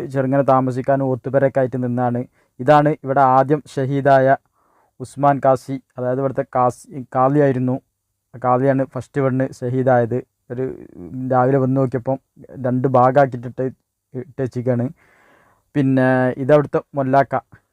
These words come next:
അവിടുത്തെ മൊല്ലാക്കാൻ്റെ ഖബറാണ് അവിടെ കാണുന്നത്. ഇത്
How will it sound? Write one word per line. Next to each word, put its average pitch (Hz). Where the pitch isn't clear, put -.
അവിടുത്തെ 131
മൊല്ലാക്കാൻ്റെ 135
ഖബറാണ് 131
അവിടെ 123
കാണുന്നത്. 123
ഇത് 131